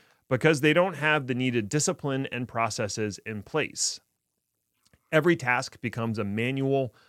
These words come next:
one-off task, and only Brent has the super secret knowledge to interface with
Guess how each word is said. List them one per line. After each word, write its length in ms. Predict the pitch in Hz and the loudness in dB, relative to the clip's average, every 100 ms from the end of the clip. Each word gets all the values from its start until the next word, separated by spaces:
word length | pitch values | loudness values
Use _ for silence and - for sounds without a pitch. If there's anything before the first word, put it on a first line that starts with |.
| _ - | _ -4
one-off 540 | 113 151 147 135 - | 2 4 4 0 -2
task, 460 | 113 98 95 - - _ - | 0 0 0 -6 -18 _ -12
and 140 | 101 | -8
only 360 | 127 143 170 185 | 2 4 4 2
Brent 360 | 139 143 127 - | 4 4 2 -2
has 280 | 127 117 | -2 -2
the 180 | 98 95 | -4 -8
super 440 | 92 - 196 190 214 | -2 0 0 0 -2
secret 400 | 208 214 220 190 | -2 -2 -2 2
knowledge 440 | 208 165 131 117 | 4 4 2 0
to 100 | - | -6
interface 800 | - 180 214 - 160 156 151 - | -2 0 0 0 0 0 0 -4
with 280 | 123 127 110 | -2 -2 -2